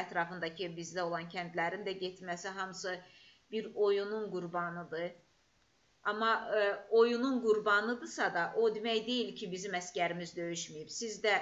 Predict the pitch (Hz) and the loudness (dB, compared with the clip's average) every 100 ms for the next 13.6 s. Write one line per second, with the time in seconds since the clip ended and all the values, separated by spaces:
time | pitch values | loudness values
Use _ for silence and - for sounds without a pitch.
0 | 190 208 202 202 196 185 180 180 180 180 | 0 -4 -4 -4 0 -2 0 -2 0 -2
1 | 180 - 190 190 180 180 185 185 180 180 | -4 -6 -6 -2 -2 -2 -6 -4 -4 -4
2 | 175 175 175 170 - 180 - 185 185 196 | -2 -4 -4 -6 -4 -4 2 2 2 -4
3 | 185 180 180 180 180 175 180 - - 180 | -2 -2 -2 -2 -2 -2 -4 -6 -2 -2
4 | 175 - - - - _ - 185 175 175 | -2 -6 -20 -20 -20 _ -10 -8 -2 -2
5 | 180 175 180 175 170 170 - - 196 240 | -2 -4 -2 0 2 0 2 2 2 -4
6 | - 202 190 185 180 175 180 180 175 175 | 0 0 2 0 -2 -2 0 0 0 -2
7 | 202 165 175 175 - 185 175 170 170 170 | -6 -2 -2 -2 -4 -4 -2 0 -2 -4
8 | - _ _ _ _ _ _ _ - - | -16 _ _ _ _ _ _ _ -4 -2
9 | 233 - 269 285 294 - 240 214 226 190 | 0 -2 0 0 -2 -8 -6 -4 -2 0
10 | 190 220 - - _ _ - - 220 214 | 0 0 -2 -12 _ _ -16 -4 -2 0
11 | 214 220 190 180 196 165 165 151 147 - | 0 2 2 2 2 2 -2 -2 -4 -6
12 | - - _ _ - 240 214 208 175 190 | -10 -18 _ _ -8 2 4 4 2 0
13 | 175 180 175 170 208 | 0 2 4 4 4